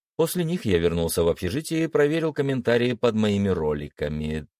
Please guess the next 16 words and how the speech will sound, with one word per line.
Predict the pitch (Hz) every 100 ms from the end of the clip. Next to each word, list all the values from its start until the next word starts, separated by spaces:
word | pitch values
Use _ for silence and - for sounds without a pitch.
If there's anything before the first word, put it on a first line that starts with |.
| _ -
Там | 71 87 85
было | 50 52 80
весьма | 78 - 107 117
оживленно. | 120 123 107 92 95 95 95 98 98 _ _ _ _ _ -
Мое | 90 87
заявление | 78 80 73 82 113 131 131 135
мало | 135 127 131 147 147 151
кого | - 151 143 139
оставило | 139 - 87 87 87 82
равнодушным. | 78 73 69 62 58 - 57 60 62 - _ _ _ _ _ _ 90
Я | 127
хмыкнул, | 190 139 160 160 165 -
прочитав | - - 151 - 123 127 131
один | 117 95 92
из | -
комментариев. | 78 73 65 65 60 57 55 -